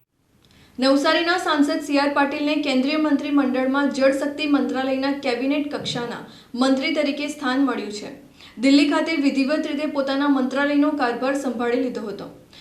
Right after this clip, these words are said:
નવસારીના તેમના સમર્થકોએ શુભેચ્છાઓ પાઠવી હતી. ગુજરાત પ્રદેશ ભાજપના અધ્યક્ષ અને નવસારીના સાંસદ સી આર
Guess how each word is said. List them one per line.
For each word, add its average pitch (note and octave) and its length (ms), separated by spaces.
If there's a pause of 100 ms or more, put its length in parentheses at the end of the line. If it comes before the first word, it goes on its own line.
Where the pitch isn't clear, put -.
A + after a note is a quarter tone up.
(140)
નવસારીના D4+ 540
તેમના D4 340
સમર્થકોએ C#4 680
શુભેચ્છાઓ B3 600
પાઠવી A3+ 440
હતી. F3 240 (1000)
ગુજરાત D4 420
પ્રદેશ E4+ 340
ભાજપના D4+ 480
અધ્યક્ષ C#4+ 540 (120)
અને B3 180
નવસારીના D4 580
સાંસદ C#4 460
સી A#3+ 200
આર A3+ 100